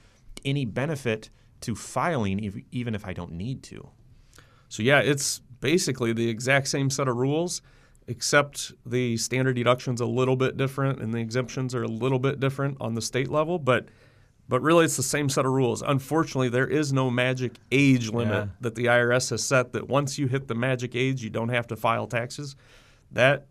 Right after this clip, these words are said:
Speaker 2: would be nice, but it does not <laughs> exist.
Speaker 1: The
Speaker 2: And it's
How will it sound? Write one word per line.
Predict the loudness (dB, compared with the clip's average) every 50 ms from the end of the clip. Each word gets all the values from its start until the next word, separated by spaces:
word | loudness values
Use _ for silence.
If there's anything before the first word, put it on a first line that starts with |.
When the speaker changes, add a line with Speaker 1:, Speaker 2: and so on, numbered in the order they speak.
| _ _
Speaker 2:
would | -2 0 0 0
be | 0 0
nice, | 2 4 4 4 4 2 0 -2 -2
but | 0 0 2
it | 2 0 2 2
does | 2 2 4 4
not | 4 4 4 2
<laughs> | 2
exist. | 0 -2 0 2 2 4 4 2 2 0 -2 -4 -8 -8 -10 -16 -16 -8 -4
Speaker 1:
The | 0 2
Speaker 2:
And | 4 4 4
it's | 4 2 0